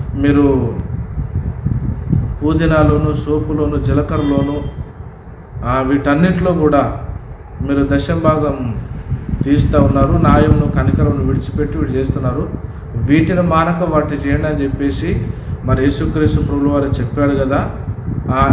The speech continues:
అని చెప్పేసి దాని గురించి మాట్లాడుతున్నాడు. దాని గురించి నేను, ఆ, పాత దా-, నేను గత వీడియోలో మాట్లాడాను. ఇప్పుడు యేసుక్రీస్తు ప్రభుల వారు తన నోటి నుంచి పలికినటువంటి మాట, "దాన్ని మానక దీన్ని చేయండి" అన్నారు.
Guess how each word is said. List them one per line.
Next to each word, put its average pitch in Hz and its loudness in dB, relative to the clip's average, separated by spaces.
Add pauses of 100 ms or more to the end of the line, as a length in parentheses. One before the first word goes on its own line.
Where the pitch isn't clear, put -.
(100)
అని 147 2
చెప్పేసి 151 0
దాని 156 2
గురించి 151 2
మాట్లాడుతున్నాడు. 127 0
దాని 156 2
గురించి 165 0
నేను, 156 2 (140)
ఆ, 127 0 (180)
పాత 123 6
దా-, 123 0
నేను 123 0 (640)
గత 147 4
వీడియోలో 165 4
మాట్లాడాను. 135 2 (840)
ఇప్పుడు 151 2
యేసుక్రీస్తు 180 0
ప్రభుల 160 0
వారు 160 2
తన 151 -2 (160)
నోటి 170 0
నుంచి 170 0
పలికినటువంటి 147 0
మాట, 131 0
"దాన్ని 139 0
మానక 170 2 (460)
దీన్ని 151 2
చేయండి" 151 6
అన్నారు. 120 2